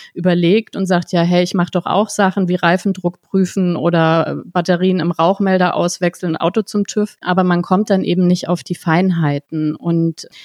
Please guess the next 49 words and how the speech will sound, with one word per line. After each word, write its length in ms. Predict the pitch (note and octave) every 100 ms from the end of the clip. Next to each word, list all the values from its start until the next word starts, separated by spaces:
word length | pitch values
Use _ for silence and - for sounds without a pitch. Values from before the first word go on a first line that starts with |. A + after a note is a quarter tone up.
| - -
ich 120 | F3+
glaube, 360 | - F3 G3 G3+
wenn 100 | F#3
man 220 | F3 E3
schafft, 420 | - G#3+ B3+ -
eben 240 | - F#3+ F3+
im 240 | - F3
Leben 460 | E3+ F3 A#3 G#3 F3
an 180 | E3 E3+
so 140 | F3
neuralgischen 760 | E3+ E3 D#3+ E3+ F#3+ G3 F#3
Punkten 680 | - G#3+ B3 - G3 F3 C#3
ganz, 440 | E3 F3 F3 - - _ _ _ _ _ _
ja, 320 | B2 F#3 F3+
natürlich 720 | F3 E3 - B3 D#4+ D4 A3+
zu 100 | -
sagen, 300 | F3+ F3 F3
"Hey, 360 | F3+ G3+ A3 G#3
äh, 280 | - F3 E3+ - - - - _ _
wir 160 | F#3+ F3+
wollen 200 | F3 F3
jetzt 200 | E3+ -
ein 100 | F3
Kind, 420 | - A#3+ A#3+ A#3
wie 60 | F#3+
soll 160 | F3+
denn 120 | F3 F3
das 140 | E3+
aussehen? 640 | F#3 G3 A3 - F#3+ F#3
Oder 540 | F#3 F3 E3+ E3 D#3 D#3
ich 180 | - -
mache 200 | F3 F3+
Elternzeit, 840 | F3+ G3+ G#3+ G3 - F#3 F3 E3+ -
äh, 220 | F3+ E3+
wie 60 |
ist 120 | E3 F3+
denn 60 |
deine 240 | F3 F#3+ G#3+
Vorstellung 600 | - G3 - F#3+ F#3 F3+
dazu? 340 | F3+ F3 -
Oder 360 | F3+ F3 E3 D#3
wie 160 | E3 F3+
viel 200 | F#3 F3+
willst 280 | E3+ E3 -
du 80 | B3
davon 340 | A3 G#3+ F#3+
eigentlich 380 | - F3 F#3 F3+
haben?" 300 | F3 E3+ E3+
Also 280 | E3+ E3+